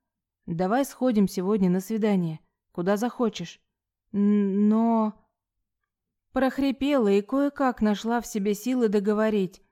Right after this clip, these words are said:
«Ты же работаешь и...» Может, она искала оправдание или что-то еще. Яр ее быстро обломал. «Не пойду сегодня в офис, останусь дома». Соня растерянно хлопала ресницами,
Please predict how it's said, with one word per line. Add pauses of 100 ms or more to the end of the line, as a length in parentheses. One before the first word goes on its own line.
(320)
«Ты
же
работаешь
и...» (500)
Может,
она
искала
оправдание
или
что-то
еще. (500)
Яр
ее
быстро
обломал. (440)
«Не
пойду
сегодня
в
офис,
останусь
дома». (680)
Соня
растерянно
хлопала
ресницами,